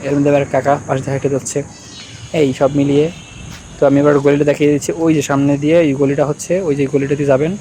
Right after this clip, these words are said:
শাহনারা পার্ক। এটা হচ্ছে জেলখানার মোড় দিয়ে, আহ, পাঁচ টাকা ভাড়া লাগবে ওই সামনের মোড়টায় আসতে। আর বিল্ডিংটা দেখে রাখেন, এই যে বড় বিল্ডিং, ঠিক আছে?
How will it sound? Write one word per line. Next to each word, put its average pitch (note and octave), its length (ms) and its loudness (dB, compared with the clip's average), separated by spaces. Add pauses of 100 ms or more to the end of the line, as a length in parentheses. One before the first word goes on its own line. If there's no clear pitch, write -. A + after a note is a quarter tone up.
(280)
শাহনারা C3+ 360 2
পার্ক। C3 280 -4
এটা C#3 160 -2
হচ্ছে C#3+ 360 0
জেলখানার C#3+ 420 0
মোড় C#3+ 180 -2
দিয়ে, D#3+ 240 -2 (760)
আহ, C3+ 320 4
পাঁচ C#3 140 -2
টাকা D3 160 0
ভাড়া D3 180 2
লাগবে D3+ 200 0
ওই D#3+ 120 0
সামনের C#3+ 340 -2
মোড়টায় C3+ 300 0
আসতে। F#3 300 -4 (580)
আর C#3+ 80 -6
বিল্ডিংটা D3+ 400 0
দেখে D3 220 0
রাখেন, C#3+ 260 -2
এই D#3+ 80 -2
যে D3 80 0
বড় C3+ 220 2
বিল্ডিং, C#3 320 -2 (380)
ঠিক C#4 80 -2
আছে? C#3+ 200 -4